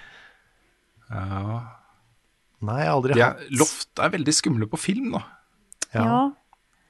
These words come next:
Speaker 2: Men jeg, nei, jeg har aldri hatt kjeller. Så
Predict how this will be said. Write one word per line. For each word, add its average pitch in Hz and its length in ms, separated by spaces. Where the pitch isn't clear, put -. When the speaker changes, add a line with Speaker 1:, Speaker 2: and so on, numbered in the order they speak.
Speaker 2:
Men 117 160
jeg, 143 140
nei, 143 100
jeg 160 80
har 170 140
aldri 143 240
hatt 147 200
kjeller. - 480
Så - 180